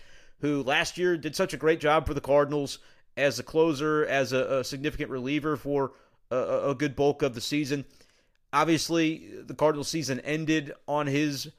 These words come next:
right arm with the home run that he gave up in the wild card game,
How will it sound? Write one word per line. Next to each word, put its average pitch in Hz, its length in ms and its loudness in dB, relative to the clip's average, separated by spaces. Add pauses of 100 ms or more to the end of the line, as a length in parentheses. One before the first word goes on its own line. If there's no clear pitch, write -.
(160)
right 143 240 4
arm 143 340 2
with 135 180 0
the 131 100 2
home 135 220 0
run 139 180 4
that 131 100 -2
he 127 60 -2
gave 131 260 0
up 127 300 0 (160)
in 117 100 -8
the 120 80 -6
wild 131 260 2
card 135 300 2
game, 127 380 -2